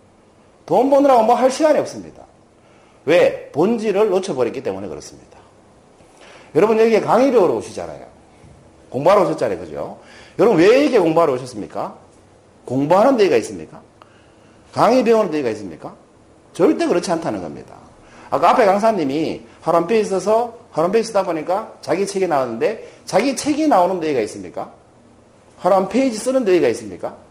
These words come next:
그건 행위죠, 행위. 이건 수단이죠. 읽고 쓰는 것은 도구이고 수단입니다. 그럼 책을 왜 써야 되겠는가? 본질적으로 한번 생각을 해보면 그때 우리가 정체성 찾기를 했을 때 이게 뭐야? 나온 게 뭐예요?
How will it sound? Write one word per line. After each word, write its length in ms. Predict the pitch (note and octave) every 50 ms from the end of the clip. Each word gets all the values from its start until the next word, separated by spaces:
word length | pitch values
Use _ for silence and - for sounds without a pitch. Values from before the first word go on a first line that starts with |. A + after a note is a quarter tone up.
| _ _ _ _ _ _ _ - _ _ _ _ _ _ _ - _ _ - - - - - - _
그건 160 | - A3 A3+ F#3
행위죠, 320 | F#3 G#3+ C4+ D#4 D4+ A#3
행위. 480 | C#3+ B2+ C3 C#3+ D3+ D3 G2+ - - - - -
이건 140 | E3 A3 G#3
수단이죠. 600 | G#3+ - D4 D#4+ D#4 D#4 A3+ C#3+ G2+ E2+ D2+ - - - - - - - - -
읽고 300 | - D#4+ D#4+ D#4+ C4+ A#3
쓰는 280 | A3+ - A#3 A3+ A3+ G#3
것은 340 | G3+ F3 - B3 C4 B3+ B3+
도구이고 640 | C3+ D#3+ F#3+ A#3 A3+ C4+ B3+ A3+ F#3 D3+ G3+ G#3+
수단입니다. 640 | G#3+ - C4+ E4 D#4 B3+ D#3+ G#2+ F2 D2+ - - - - - _ _ _ _ _ _ _ _ _
그럼 120 | - G#3+ G3
책을 300 | - C4+ D4 D4 A3 E3
왜 80 | G3+
써야 200 | A3+ - C#4 C#4 B3
되겠는가? 460 | A#3 D#3 C#3 A#2+ G#2+ G2+ F#2+ E2+ -
본질적으로 540 | - F#3 A#3 B3 C4+ B3 A3 G#3 E3+ C#3 B2+
한번 400 | A#2+ B2 B2 B2 B2 A#2 A2+ - - - - - - _ -
생각을 320 | - G3+ A3 A3 G3 E3+
해보면 460 | C#3+ B2 A#2+ B2+ D3 D#3+ C3 - - - - - - - - _ _ -
그때 240 | - C#4 - - G#3
우리가 280 | E3+ F3+ F#3 F#3+ E3
정체성 380 | - C3+ C3 C3 C#3+ C#3+ E3 E3
찾기를 340 | - F#3+ F#3 - F#3 D#3+ D3+
했을 220 | C#3 B2 C3 -
때 500 | - G#2+ A2 A#2 A#2+ G2 E2+ - - - - - _ _ _ _ _ _ _ _ _ _ - -
이게 100 | B2 B2 A#2
뭐야? 220 | G2+ A2 A2+ G#2+
나온 220 | G2+ G#2 B2+ D#3
게 60 | C#3+ A2+
뭐예요? 520 | G2 F#2 F#2+ G2 F#2+ G2 D3 F#3+ A3